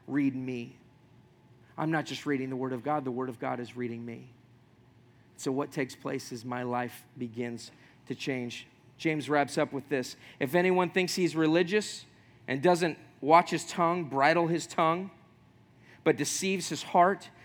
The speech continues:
this person's religion is worthless." In case you were unclear about being deceived, he says, he says this, "If you think that you are a Christian, if you think you're a worshiper of God, but you have a mouth that won't stop, you refuse to hear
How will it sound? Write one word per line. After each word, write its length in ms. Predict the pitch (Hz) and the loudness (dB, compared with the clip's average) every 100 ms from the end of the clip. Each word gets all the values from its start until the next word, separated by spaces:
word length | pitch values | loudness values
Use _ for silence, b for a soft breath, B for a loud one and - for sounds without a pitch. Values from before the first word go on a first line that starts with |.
| B | B
this 160 | 170 - | -2 -2
person's 500 | - 185 175 170 123 | 2 2 4 -2 -2
religion 520 | 139 135 165 170 185 | 0 2 2 2 -2
is 200 | - 131 | -2 -4
worthless." 680 | 127 139 135 107 - - - _ - b b | 0 0 0 -8 -12 -18 -20 _ -20 b b
In 80 | 143 | -6
case 340 | 135 196 185 | 0 0 0
you 60 | 226 | 2
were 120 | 208 | 4
unclear 520 | 190 190 - 196 160 | 4 2 2 4 4
about 260 | 143 147 139 | 4 4 6
being 280 | 160 165 170 | 4 2 0
deceived, 680 | 156 - 175 170 196 175 - b b b | -2 -2 2 2 0 -8 -20 b b b
he 140 | 185 | 2
says, 480 | 165 190 165 156 - - | 4 6 6 4 -6 0
he 100 | 165 | 0
says 300 | 190 175 143 | 2 2 2
this, 320 | 160 - - B B | 0 0 -12 B B
"If 180 | B 147 | B 0
you 200 | 131 190 | 2 0
think 300 | 190 208 208 | 2 2 0
that 180 | 135 - | -4 -4
you 160 | 190 190 | 0 6
are 200 | 180 185 | 6 6
a 60 | |
Christian, 500 | 160 196 180 202 208 - | 2 -2 -2 -4 -6 -8
if 100 | 123 | -6
you 100 | 185 | -2
think 200 | 208 170 | 0 2
you're 160 | 196 | 4
a 40 | 165 | 4
worshiper 440 | 180 185 190 190 | 2 0 0 0
of 100 | 165 | 4
God, 320 | 180 180 196 - b b b b | 4 4 2 -8 b b b b
but 180 | 139 180 | -4 2
you 120 | 202 | 4
have 160 | 202 | 6
a 60 | 170 | 4
mouth 480 | 139 156 170 202 - - B B | 2 4 6 4 0 -14 B B
that 160 | 127 | 0
won't 260 | 127 165 170 | 2 0 0
stop, 420 | - 196 190 202 | 2 6 6 4
you 120 | 147 | 0
refuse 720 | 135 123 - - 208 220 220 - | 0 -2 -4 -4 0 0 -2 -2
to 100 | 185 | -6
hear 480 | - 220 208 208 | -2 2 4 4